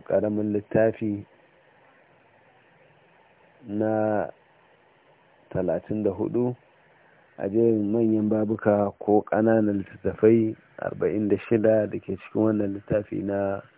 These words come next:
Sunan Tirmidhi ko Jami'u Tirmidhi ko Al-Jami'ul Kabir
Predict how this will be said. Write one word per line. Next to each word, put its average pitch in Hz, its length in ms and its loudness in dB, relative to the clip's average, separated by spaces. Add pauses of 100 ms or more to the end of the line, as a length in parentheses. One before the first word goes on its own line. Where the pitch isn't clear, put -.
(880)
Sunan 107 400 -2
Tirmidhi 101 720 -4 (160)
ko 104 320 -2
Jami'u 104 320 -2 (160)
Tirmidhi 98 640 -6 (2500)
ko 104 280 2
Al-Jami'ul 101 640 -2
Kabir 104 320 0